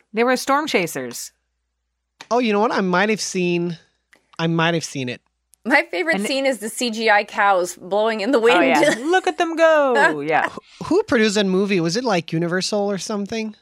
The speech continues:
Speaker 2: I
Speaker 3: It
Speaker 2: feel
Speaker 3: was
Speaker 2: like I went to a, um, a theme park,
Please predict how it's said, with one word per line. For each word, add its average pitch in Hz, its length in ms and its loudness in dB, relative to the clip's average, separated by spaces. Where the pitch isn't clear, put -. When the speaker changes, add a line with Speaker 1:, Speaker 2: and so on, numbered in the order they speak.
Speaker 2:
I 180 60 -4
Speaker 3:
It 202 60 0
Speaker 2:
feel 247 100 4
Speaker 3:
was 302 80 2
Speaker 2:
like 285 100 -2
I 196 40 2
went 190 240 2
to 175 180 0
a, 156 340 2
um, 143 480 -6
a 165 60 -8
theme 190 320 -2
park, 135 460 -4